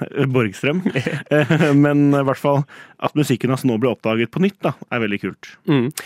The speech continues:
Speaker 2: Han ble jo født i atten sekstifire.
Speaker 1: Ja.
Speaker 2: Så han er, eh, han er jevngammel med blant annet Hamsun og Munch.
Speaker 1: Ja, så kanskje det er litt i, men vet vi, vet du hvordan musikken er? Har du sjekket den litt ut?
Speaker 2: Vi skal høre litt på, eh, på den, eh,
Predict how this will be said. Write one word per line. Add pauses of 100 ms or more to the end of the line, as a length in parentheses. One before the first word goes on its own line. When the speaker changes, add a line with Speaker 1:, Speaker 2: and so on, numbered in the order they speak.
(100)
Speaker 2:
Han
ble
jo
født
i (200)
atten
sekstifire. (680)
Speaker 1:
Ja. (120)
Speaker 2:
Så
han
er,
eh,
han
er
jevngammel
med
blant
annet
Hamsun
og
Munch. (520)
Speaker 1:
Ja,
så
kanskje
det
er
litt
i, (640)
men
vet
vi,
vet
du
hvordan
musikken
er?
Har
du
sjekket
den
litt
ut?
Speaker 2:
Vi
skal
høre
litt
på, (100)
eh,
på
den,
eh,